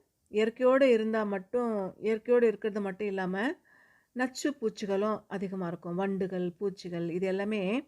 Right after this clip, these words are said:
குழந்தைங்கள்ல இருந்து பெரியவங்க வரைக்கும் எல்லாரையுமே வந்து கடிக்கும் இல்லையா? குழந்தைங்க, குழந்தைங்கள கூட பாதிக்க, பாதிப்புக்கு உள்ளாவாங்க. பெரியவங்களையும் இந்த பூச்சிகள் வந்து கடிக்கும். இந்த மாதிரி பூச்சிக்கடி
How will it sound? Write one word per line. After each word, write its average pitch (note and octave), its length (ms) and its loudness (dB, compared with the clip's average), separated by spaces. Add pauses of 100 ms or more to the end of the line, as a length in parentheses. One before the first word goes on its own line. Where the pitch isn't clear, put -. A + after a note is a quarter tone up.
(1300)
குழந்தைங்கள்ல C4+ 540 4
இருந்து A#3 220 2
பெரியவங்க A3+ 460 0
வரைக்கும் G3+ 500 -4 (680)
எல்லாரையுமே C4+ 500 4
வந்து A#3 280 0
கடிக்கும் G#3+ 460 -6 (100)
இல்லையா? G3+ 380 -2 (360)
குழந்தைங்க, G#3 420 -2 (240)
குழந்தைங்கள G#3 520 -2
கூட G#3+ 160 -4 (680)
பாதிக்க, G3 640 -4
பாதிப்புக்கு G3 560 -6 (100)
உள்ளாவாங்க. F3+ 480 -4 (560)
பெரியவங்களையும் G#3+ 720 0
இந்த F3+ 440 -2
பூச்சிகள் F#3+ 360 -8
வந்து F3 220 -6
கடிக்கும். D#3 420 -14 (540)
இந்த A#3+ 180 2
மாதிரி A#3 460 2
பூச்சிக்கடி B3 680 -4